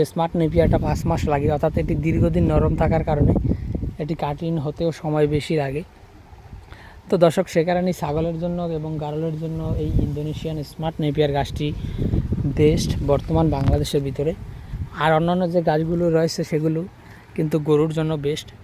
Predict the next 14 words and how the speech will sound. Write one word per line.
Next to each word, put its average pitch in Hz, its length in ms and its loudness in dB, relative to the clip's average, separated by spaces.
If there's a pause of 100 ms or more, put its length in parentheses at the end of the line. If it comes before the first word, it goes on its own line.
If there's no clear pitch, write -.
(360)
সেটি 160 220 -2 (120)
জারা 151 200 4 (100)
বলেন, 156 180 2 (100)
পাকচন 151 400 -6
বলেন, 156 180 2 (120)
নেপিয়ার 156 300 2 (100)
বলেন, 151 200 0 (560)
লাল 156 220 -6
পাকচন 160 280 -2 (100)
বলেন, 151 180 0 (120)
এলিফ্যান্ট 151 340 -2
হাইব্রিড 147 380 -6 (540)
কিংবা 156 260 -2 (120)
ঝারা, 147 260 -2